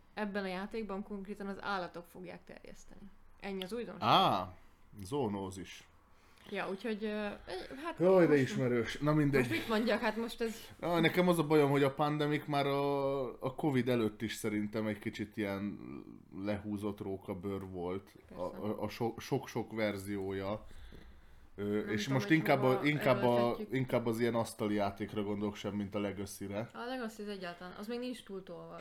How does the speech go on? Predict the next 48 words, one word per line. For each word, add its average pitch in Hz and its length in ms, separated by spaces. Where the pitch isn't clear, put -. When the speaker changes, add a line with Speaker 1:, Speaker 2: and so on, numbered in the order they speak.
Speaker 2:
Igen, 104 460
igen. 107 420
Ö, 117 380
de 107 160
szerintem 123 360
az 120 80
a 127 60
műfajából 107 680
kifolyólag 95 540
nincs 95 260
túl 98 240
tolva. 90 380
Tehát 101 240
az 98 180
Speaker 1:
Ja. 180 240
Speaker 2:
nem 113 240
ez 101 140
a 98 340
Speaker 1:
Azt 107 180
nem 107 140
lehet - 140
így, - 40
Speaker 2:
hat-nyolc-tízezeres 110 580
Speaker 1:
így 113 60
Speaker 2:
ilyen, 107 140
ott 110 60
van 101 80
Speaker 1:
kiadni. 98 160
Speaker 2:
minden 98 200
asztalon. 95 480
Speaker 1:
Meg, - 100
Speaker 2:
Ja. 214 60
Speaker 1:
meg 220 140
azt 233 140
nem 233 120
lehet 208 220
csak 208 120
úgy. 190 260
Speaker 2:
Ö, 110 340
hello, 151 200
hello. 120 200
Speaker 1:
Hello. 180 280
Speaker 2:
Ö, 117 460
hanem, 123 640
hanem 127 320
tényleg 120 380
az, 117 220
hogy 110 360